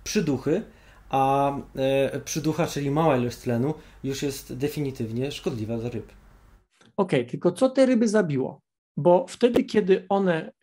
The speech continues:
Speaker 2: y, masowo padały, e, tlenu było w wodzie aż za dużo.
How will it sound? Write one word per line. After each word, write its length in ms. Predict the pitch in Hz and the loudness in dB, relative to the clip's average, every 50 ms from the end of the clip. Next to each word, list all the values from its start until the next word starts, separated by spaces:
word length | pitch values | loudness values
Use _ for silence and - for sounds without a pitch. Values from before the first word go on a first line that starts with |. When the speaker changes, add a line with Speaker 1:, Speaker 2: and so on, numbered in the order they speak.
| _ _ - | _ _ 0
Speaker 2:
y, 280 | 165 160 165 165 - - | 0 2 2 0 0 0
masowo 640 | 185 165 175 165 156 - - 220 220 156 156 151 | 2 2 2 2 2 2 4 4 4 4 2 -2
padały, 640 | 151 - 165 156 143 151 139 139 143 170 196 226 226 - _ _ - _ - _ _ - | -2 -2 -2 -2 0 2 0 2 0 0 -2 -2 -4 -8 _ _ -20 _ -20 _ _ 0
e, 200 | 151 151 151 151 | 2 2 2 2
tlenu 380 | 151 - 202 190 160 160 196 190 | 0 2 2 2 4 4 2 4
było 260 | 170 180 190 214 214 | 4 6 6 6 6
w 140 | 196 160 156 | 4 0 0
wodzie 500 | 185 170 131 143 165 190 214 226 240 - _ _ | 0 0 0 2 2 2 2 0 -4 -10 _ _
aż 160 | - 170 160 160 | -2 -2 -2 -2
za 180 | 147 208 208 | -4 -4 -2
dużo. 440 | 180 190 160 120 117 143 135 - - | 0 -2 -2 -2 -4 -8 -10 -12 -16